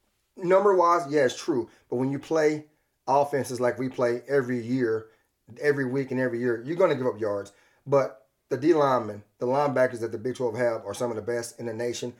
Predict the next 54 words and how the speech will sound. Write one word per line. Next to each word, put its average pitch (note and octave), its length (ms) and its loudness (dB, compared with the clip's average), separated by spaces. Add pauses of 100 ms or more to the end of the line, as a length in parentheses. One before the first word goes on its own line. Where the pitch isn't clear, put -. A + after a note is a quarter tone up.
(160)
regardless A#2+ 360 0
of A2+ 40 -6
what C#3 160 2
people B2 220 -8
may A2+ 140 -4
think. B2+ 340 -2 (300)
And A#2 260 -4
that C3+ 180 0
prepares B2+ 360 -2
you A#2+ 60 -6
for A2 140 -8
the G#2 80 -10
next G#2+ 240 -8
level F#2+ 240 -8
because A#2 240 -6
you D#3+ 80 -8
see F#3+ 160 -12
quality B2+ 360 -2
dudes A#2+ 440 -4
each D3+ 180 -6
week, B2+ 340 -8 (240)
and A2+ 120 -6
you're B2+ 100 -2
gonna A#2+ 240 -4 (220)
be B2+ 100 -4
able A2+ 120 -4
to A2 40 -10
compete. B2+ 360 -8
So A#2 120 -6
when C3 140 -4
you B2+ 80 -4
do C4+ 160 0
get - 120 0
to A#2 60 -12
the A#2+ 60 -6
next A2+ 180 -6
level, A#2 340 -6 (300)
the A#2+ 80 -6
game C#3 260 0
is A#2+ 80 -4
slowed B2+ 260 0
down D3+ 200 0
for B2+ 140 -6
you A2+ 100 -4
enough A2 280 -6
where A#2 120 -4
you A2+ 80 -8
can A2 100 -12
be D#3 80 -8
successful A#2 640 -8 (200)
and A2+ 120 -6
make E3+ 200 0
that G#2 100 -6
transition. G2+ 540 -8